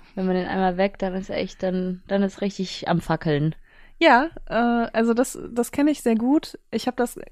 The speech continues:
Speaker 1: ganz oft, ähm, dass ich, wenn ich gekommen bin, danach auf jeden Fall noch gerne Penetration habe,
Speaker 2: Mhm.
Speaker 1: weil ich ja auch nur klitoral komme. Also nicht auch, aber ich komme nur klitoral.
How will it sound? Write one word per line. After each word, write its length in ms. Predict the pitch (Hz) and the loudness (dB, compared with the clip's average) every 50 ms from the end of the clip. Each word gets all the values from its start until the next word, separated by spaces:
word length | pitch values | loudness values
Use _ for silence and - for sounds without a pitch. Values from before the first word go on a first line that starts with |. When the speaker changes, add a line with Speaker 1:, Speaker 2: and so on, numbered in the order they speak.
| - - | -4 0
Speaker 1:
ganz 260 | - 233 269 262 - | 2 2 4 4 2
oft, 320 | - 247 262 - - - - - - - - - - - - - _ _ - | 2 0 0 -2 -8 -20 -20 -20 -20 -20 -20 -20 -20 -20 -20 -20 _ _ 0
ähm, 640 | 214 214 208 208 208 202 202 202 208 202 214 - _ _ _ _ _ - | 2 4 4 4 2 2 2 2 0 -2 -4 -10 _ _ _ _ _ 0
dass 220 | 214 214 208 233 | 0 0 0 -2
ich, 180 | 226 214 - - | -6 -4 -2 0
wenn 80 | 214 | 0
ich 120 | 220 214 - | 0 0 -2
gekommen 360 | 220 208 - 226 226 233 226 | -2 0 2 4 6 6 6
bin, 380 | 220 220 214 214 220 214 220 - | 6 6 4 4 2 2 0 0
danach 320 | - 202 202 202 208 208 | 2 4 4 4 4 2
auf 140 | 214 208 196 | 2 2 2
jeden 160 | 220 214 220 | 2 2 2
Fall 200 | - 220 202 202 | 4 4 4 4
noch 280 | 202 196 202 196 - 240 - - 208 208 - - - - | 4 4 2 0 -4 -8 -14 -14 -14 -14 -16 -14 -6 0
gerne 320 | 208 202 202 202 196 196 | 2 2 4 4 2 0
Penetration 760 | 202 - 202 202 196 - - 196 185 - - 208 214 220 214 180 | 0 2 2 2 2 0 -2 -6 -4 -2 2 2 4 4 4 2
habe, 420 | 175 170 170 170 175 185 214 247 185 | 0 -2 -2 0 2 2 2 2 0
Speaker 2:
Mhm. 280 | 185 185 180 185 - - - | -2 -4 -4 -6 -8 -8 -8
Speaker 1:
weil 80 | - 196 | -8 -6
ich 80 | - | -6
ja 100 | - - | -4 -6
auch 100 | - 202 | -4 -2
nur 140 | 208 202 190 | 0 0 0
klitoral 540 | 190 - - 214 - 214 196 196 196 202 214 | -2 -2 -4 -4 -2 -2 0 2 2 2 2
komme. 340 | - - 220 214 220 233 240 - - - _ _ - | 2 2 2 4 4 2 0 -2 -10 -20 _ _ -14
Also 160 | 190 - - | -12 -10 -10
nicht 400 | 180 180 190 - - - - - | -10 -10 -10 -12 -18 -20 -8 -4
auch, 240 | 180 180 208 226 - - | -2 -2 -2 -2 -4 -4
aber 380 | - 180 180 175 170 185 196 - _ _ _ - - _ _ _ _ _ | -2 -2 0 0 -2 -4 -6 -8 _ _ _ -20 -20 _ _ _ _ _
ich 140 | - 190 - | -12 -8 -2
komme 200 | - 208 214 214 190 | 0 2 2 4 4
nur 180 | 185 196 208 | 4 4 2
klitoral. 480 | - - 226 208 - 214 214 214 226 | 2 0 -2 0 2 2 2 2 0